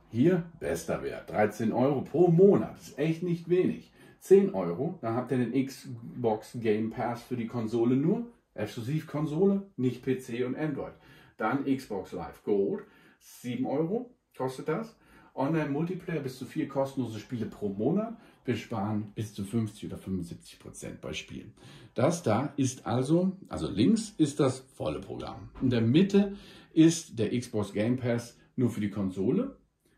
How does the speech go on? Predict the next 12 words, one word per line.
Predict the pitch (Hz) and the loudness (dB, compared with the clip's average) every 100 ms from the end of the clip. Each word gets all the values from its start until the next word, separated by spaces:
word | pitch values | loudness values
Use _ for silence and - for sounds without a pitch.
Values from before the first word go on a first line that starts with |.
| _ | _
Ne? | - 123 240 - - | -2 0 0 -4 -6
Und | 113 104 90 | -2 0 0
rechts | 120 208 - - - - | 0 0 -2 -14 -18 -10
haben | 135 139 | -2 2
wir | 127 | 2
das | 104 - | 0 -2
abgespeckteste, | 131 - - - 156 - 147 - - 143 147 131 | -6 -6 -8 -4 -4 -4 -10 -10 -6 -2 0 0
den | 135 135 | 0 0
abgespeckten | - 143 170 - 170 170 | 0 -2 -4 -2 -2 -2
Stuff | 160 - 139 139 - - - _ | -4 -4 -6 -6 -14 -20 -20 _
das | 113 - | -6 -2
heißt, | 110 107 - | 0 -2 -4